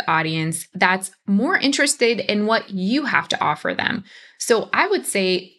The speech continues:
don't hesitate to ask your subscribers things like where you should set up shop, or what colorway should you do next, or what theme should you pursue for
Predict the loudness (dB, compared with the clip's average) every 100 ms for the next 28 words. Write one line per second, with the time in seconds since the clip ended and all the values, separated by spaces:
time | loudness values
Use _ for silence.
0 | _ -2 0 -2 0 2 2 0 -2 -2
1 | -2 -4 -2 0 0 -2 -2 -2 -2 -4
2 | -4 0 2 2 0 -2 -2 -4 -4 -2
3 | -2 -2 -2 -2 -6 -14 -20 -20 _ _
4 | -4 0 2 2 2 2 0 0 0 2
5 | 0 0 2 2 2 0 0 -4 -2 0
6 | 0 0 -2 _ _ _ -8 2 4 4
7 | 2 4 4 6 4 4 4 4 2 2
8 | 2 4 2 2 -2 -2 0 2 2 0
9 | -2 -4 -2 0 2 2 2 0 -2 -10
10 | -20 _ _ _ _ _ _ _ _ -2
11 | 4 6 4 2 -6 -6 0 2 4 4
12 | 2 2 2 2 0 2 0 2 0 2
13 | 2 2 -2 -2 -4